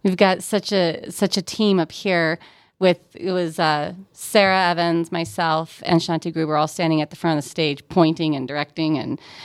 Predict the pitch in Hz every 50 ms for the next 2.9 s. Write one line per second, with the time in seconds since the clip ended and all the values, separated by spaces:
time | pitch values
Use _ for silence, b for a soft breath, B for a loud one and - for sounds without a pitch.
0 | B B B 165 156 147 147 143 139 - - - - - - - - - 175 180
1 | 165 - 180 170 - - 165 160 233 226 269 339 - - - - 254 233 214 208
2 | - 233 233 - 226 214 208 202 170 180 180 170 160 165 160 175 170 170